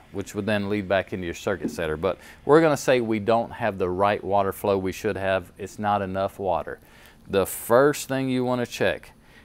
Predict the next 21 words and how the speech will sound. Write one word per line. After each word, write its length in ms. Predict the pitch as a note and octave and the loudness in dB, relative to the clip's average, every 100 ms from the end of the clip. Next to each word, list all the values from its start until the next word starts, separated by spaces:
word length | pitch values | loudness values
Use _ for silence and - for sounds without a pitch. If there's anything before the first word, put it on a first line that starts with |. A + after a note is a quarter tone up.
| - | -10
is 240 | F2+ F2 | -6 -6
the 160 | F#2+ E2+ | -6 -10
strainer 560 | - - G2+ G#2 G#2+ G#2+ | -10 -6 -4 -4 -4 -4
that 160 | G2+ | -4
lives 320 | F#2+ G2+ G2 | -2 -4 -4
in 120 | F#2+ G2+ | -6 -4
the 40 | |
body 460 | F#2+ F#2 F2 E2 D2 | 2 4 4 0 -6
of 160 | E2 | -6
this 240 | E2+ D#2+ - | -4 -4 -2
little 220 | F2+ E2+ | -2 -2
brass 540 | D#2 F#2 E2+ F#2+ - | -2 2 4 2 0
Y 380 | G2+ E2+ E2+ F2 | -4 0 2 0
valve 380 | E2+ E2 D2+ - | -2 -6 -8 -10
assembly. 560 | - E2+ D2+ B1 - - | -10 -8 -8 -10 -14 -2
So 160 | - | 6
the 60 | D3+ | 8
easiest 260 | E3+ E3 | 10 8
thing 200 | E3 E3+ | 4 0
to 80 | E3 | 2
do, 300 | C#3 G#2 A#2 | 4 6 4